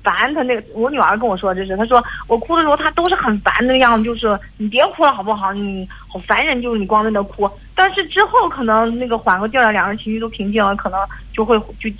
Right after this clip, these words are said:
就去哄我女儿了。我，我觉得，我觉得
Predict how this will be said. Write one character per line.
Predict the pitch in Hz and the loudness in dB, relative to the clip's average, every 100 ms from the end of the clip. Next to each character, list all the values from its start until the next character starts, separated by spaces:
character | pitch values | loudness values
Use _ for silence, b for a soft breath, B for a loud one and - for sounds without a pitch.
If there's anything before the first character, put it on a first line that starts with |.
| - | -14
就 | - 220 | -4 -4
去 | 220 208 | -2 -4
哄 | 202 175 | 0 2
我 | 202 | 4
女 | 208 196 | 4 4
儿 | 175 185 | 4 2
了。 | 180 B B B - | 0 B B B -6
我， | 392 269 247 | -2 4 4
我 | 226 220 220 | 4 2 0
觉 | 202 220 | 2 0
得， | 226 269 214 B B B _ - - - | 2 2 0 B B B _ -16 -14 -8
我 | 269 | -6
觉 | 202 226 | -2 0
得 | 247 | 0